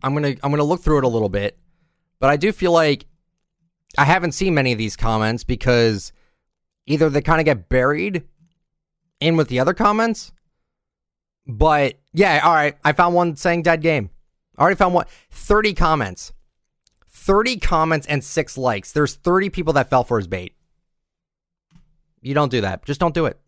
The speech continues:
Just don't fall for it. Literally, just don't fall for it. They do it to get attention because they know the majority of the community are children, and they'll see that, and then they'll get triggered by it.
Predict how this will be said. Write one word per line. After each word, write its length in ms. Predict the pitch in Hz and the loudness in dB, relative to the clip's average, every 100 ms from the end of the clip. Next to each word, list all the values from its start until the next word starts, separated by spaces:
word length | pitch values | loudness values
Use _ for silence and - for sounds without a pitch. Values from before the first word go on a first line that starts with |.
| _ _ _ _ - | _ _ _ _ -10
Just 200 | 139 - | -8 0
don't 180 | 160 147 | 0 2
fall 180 | 151 | -2
for 220 | - 104 85 | 0 -4 -6
it. 100 | _ _ _ _ _ _ _ _ _ - | _ _ _ _ _ _ _ _ _ -6
Literally, 440 | 120 151 180 190 | 0 2 4 2
just 180 | 156 - | 0 0
don't 220 | 135 127 | -2 0
fall 160 | 113 113 | 0 0
for 240 | 98 90 | -2 -6
it. 100 | 80 _ _ _ _ _ _ _ _ _ _ _ _ - | -8 _ _ _ _ _ _ _ _ _ _ _ _ -2
They 100 | 127 | -2
do 300 | 104 156 170 | 2 2 2
it 80 | |
to 80 | 156 | 2
get 160 | 151 139 | 0 0
attention 480 | 127 143 139 135 107 | 2 0 0 -4 -6
because 260 | 117 131 | -4 -2
they 80 | 127 | -2
know 340 | 127 127 135 | -2 0 0
the 120 | 143 139 | 0 -2
majority 500 | 123 123 127 135 131 | -4 -4 -2 -2 -2
of 60 | |
the 60 | 120 | -6
community 420 | - 120 120 120 | -6 -6 -6 -4
are 140 | 113 107 | -4 -4
children, 640 | - 131 139 143 180 202 - _ _ _ _ _ _ _ _ _ _ | -4 -4 -2 0 0 -2 -6 _ _ _ _ _ _ _ _ _ _
and 200 | 120 127 | -4 0
they'll 140 | 127 120 | 2 0
see 380 | - - 226 196 | -2 -6 -2 0
that, 420 | 101 98 101 - _ _ _ _ _ _ _ _ _ _ _ _ _ | 0 0 -2 -4 _ _ _ _ _ _ _ _ _ _ _ _ _
and 160 | 135 131 | -2 2
then 140 | 135 | 2
they'll 100 | 131 | 2
get 160 | 123 120 | 0 -2
triggered 320 | - 156 107 | 0 2 2
by 160 | 92 87 | 0 -4
it. 220 | - | -10